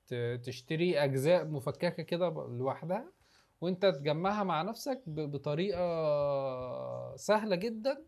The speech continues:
بحيث إن أنت تعمل الشكل اللي أنت عايزه. ما بقاش أنا طابع لك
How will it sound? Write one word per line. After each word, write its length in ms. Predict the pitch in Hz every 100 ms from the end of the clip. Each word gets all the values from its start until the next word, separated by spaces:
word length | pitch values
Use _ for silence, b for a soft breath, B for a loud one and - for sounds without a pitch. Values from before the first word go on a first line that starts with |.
| - -
بحيث 260 | 185 180
إن 120 | 180
أنت 140 | 185 185
تعمل 320 | 180 175 175
الشكل 240 | 160 175 165
اللي 120 | 160
أنت 120 | 156
عايزه. 260 | 123 120 120 - _ _ -
ما 60 | 127
بقاش 240 | 151 180
أنا 120 | 165
طابع 260 | 156 151 160
لك 220 | 165